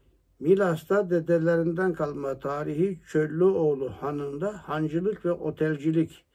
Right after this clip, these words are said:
yapardı bu zat. İsmi ile müsemma olan kardeşlik ve dostluk mesleğine Halil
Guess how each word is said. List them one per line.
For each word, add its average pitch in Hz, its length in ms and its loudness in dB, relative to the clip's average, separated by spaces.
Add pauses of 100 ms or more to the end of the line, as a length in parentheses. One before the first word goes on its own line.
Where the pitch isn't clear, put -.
(320)
yapardı 139 840 -2
bu 143 100 -8
zat. 143 340 -4 (1040)
İsmi 180 360 -2
ile 160 300 -2
müsemma 156 640 0
olan 131 400 -4
kardeşlik 143 680 -6
ve 131 200 -6
dostluk 147 440 -4
mesleğine 131 560 -4
Halil 160 460 -2